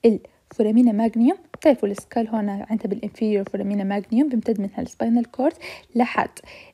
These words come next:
ال-، السوبيريور بوردر من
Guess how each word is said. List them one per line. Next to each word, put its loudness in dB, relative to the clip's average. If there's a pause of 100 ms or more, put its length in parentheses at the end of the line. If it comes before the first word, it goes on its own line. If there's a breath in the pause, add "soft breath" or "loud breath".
(140)
ال-، 0 (140)
السوبيريور 0
بوردر 6 (280)
من 4